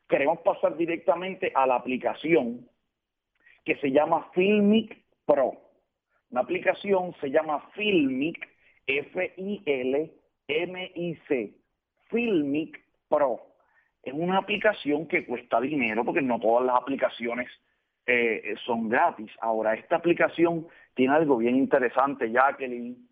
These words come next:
Israel y todos los que nos están escuchando. Eh, ¿qué hace que una cámara sea una cámara de cine versus una cámara convencional?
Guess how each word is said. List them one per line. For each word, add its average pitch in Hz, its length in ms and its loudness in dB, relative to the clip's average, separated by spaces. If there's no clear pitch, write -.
Israel 120 560 0
y 123 100 -8
todos 117 220 0
los 131 100 -2
que 123 60 -10
nos 107 140 -6
están 110 240 0
escuchando. 107 680 -2
Eh, 127 220 -4
¿qué 185 180 2
hace 214 640 -4
que 143 100 0
una 175 380 -2
cámara 123 580 0
sea 135 160 4
una 160 280 4
cámara 156 320 0
de 147 160 4
cine 127 340 -4
versus 127 480 -2
una 139 240 0
cámara 127 320 2
convencional? 113 800 -6